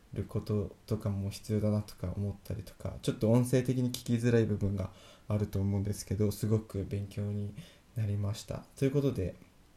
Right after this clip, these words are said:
あの、販売所ツアーに関しては、生産者さんの思いを知ることが、あの、すごく大切な時代が来ると思うし、それを伝えたいっていうことが、あの、僕の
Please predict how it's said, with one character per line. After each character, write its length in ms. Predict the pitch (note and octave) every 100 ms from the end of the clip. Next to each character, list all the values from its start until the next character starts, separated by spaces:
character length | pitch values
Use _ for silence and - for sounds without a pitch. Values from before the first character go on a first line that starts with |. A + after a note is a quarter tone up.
| - - - -
あ 80 | A2+
の、 100 | A#2
販 180 | C3
売 160 | C#3 D3
所 100 | D3
ツ 220 | - E3+
ア 40 | D#3+
ー 20 |
に 100 | C#3+
関 240 | D#3 D3+
し 60 | D3
て 100 | C#3+
は、 300 | D3 D#3 - - - -
生 380 | - - D3+ D#3
産 380 | D#3 E3+ D#3+ D#3
者 160 | - A#2
さ 160 | A2+
ん 60 | A2
の 120 | G#2+
思 220 | A#2 B2
い 40 | G#2+
を 40 |
知 180 | G2+ A2
る 80 | A2+
こ 100 | A#2
と 160 | A#2+
が、 220 | G#2 G2 -
あ 100 | G#2+
の、 260 | G2+ G2+ - - - _ _ - - -
す 160 | -
ご 120 | A2+ A2+
く 240 | - -
大 180 | - G#2+
切 280 | G#2 G#2+ G#2+
な 140 | G#2+
時 160 | G#2+ G#2
代 160 | G#2+ G#2+
が 100 | G#2+
来 160 | -
る 80 | A2+
と 140 | A2
思 260 | G2+ G#2 A2
う 40 |
し、 360 | G#2+ - A2 G#2+ - - -
そ 120 | C3+
れ 100 | C#3
を 200 | C#3 C3 B2+ -
伝 140 | B2+
え 60 | A#2+
た 160 | B2 A#2
い 60 |
っ 20 | G2+ - - -
て 100 | G#2
い 80 | G2+
う 40 |
こ 140 | -
と 320 | G#2 G#2+ G#2 - - - - _ _ - -
が、 300 | - C#3+ C#3+ - -
あ 120 | A2
の、 140 | G#2 G#2
僕 300 | G#2+ G#2 G#2
の 240 | G2 F#2